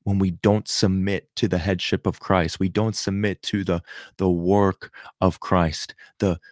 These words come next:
the life of Christ. When we all magnify Christ as the head, that's when the body of Christ begins to work properly, the hands of God, the organs of God, the body begin to work when we truly acknowledge Jesus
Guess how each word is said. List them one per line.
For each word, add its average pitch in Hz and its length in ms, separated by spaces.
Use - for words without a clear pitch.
the 95 120
life 95 440
of 90 160
Christ. 87 440
When 98 220
we 135 260
all 117 240
magnify 104 720
Christ 107 420
as 95 140
the 87 160
head, 92 420
that's 107 280
when 101 360
the 104 100
body 104 400
of 92 140
Christ 101 380
begins 92 360
to 95 100
work 92 400
properly, 92 540
the 87 140
hands 90 680
of 92 260
God, 90 400
the 101 140
organs 98 920
of 95 220
God, 92 440
the 95 100
body 104 380
begin 95 340
to 92 120
work 98 400
when 95 140
we 95 100
truly 107 500
acknowledge 92 840
Jesus 95 540